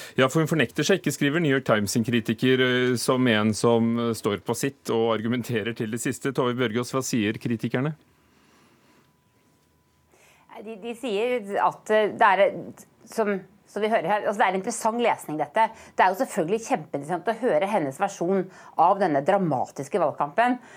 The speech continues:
Speaker 2: Eh, og en mye lettere skrevet bok også enn hennes tidligere bøker, som har vært nesten, eh, ja, altså valgkampbøker, hvor, som hun har skrevet før hun skulle stille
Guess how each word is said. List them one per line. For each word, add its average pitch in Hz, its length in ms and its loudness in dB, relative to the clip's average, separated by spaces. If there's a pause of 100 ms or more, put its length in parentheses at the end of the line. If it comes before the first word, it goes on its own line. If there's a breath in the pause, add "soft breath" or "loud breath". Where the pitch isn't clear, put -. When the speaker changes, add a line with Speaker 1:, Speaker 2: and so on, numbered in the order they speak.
(260 loud breath)
Speaker 2:
Eh, - 160 2
og 226 320 6
en 220 300 2 (100)
mye 208 300 4 (160)
lettere - 480 -4
skrevet 160 600 0
bok 175 360 -6
også 190 160 0
enn 208 100 -2
hennes 185 240 -2
tidligere 185 400 0
bøker, 180 320 0
som 208 80 2
har 208 80 4
vært 165 240 -2
nesten, 165 440 -4 (420 loud breath)
eh, 160 400 2
ja, 147 100 0
altså 165 160 -4
valgkampbøker, 156 1400 -2
hvor, 185 160 2 (160)
som 175 80 -2
hun 180 140 2
har 185 80 -10
skrevet 180 340 2
før 160 400 -2
hun 185 80 0
skulle 175 240 -2
stille 151 320 -2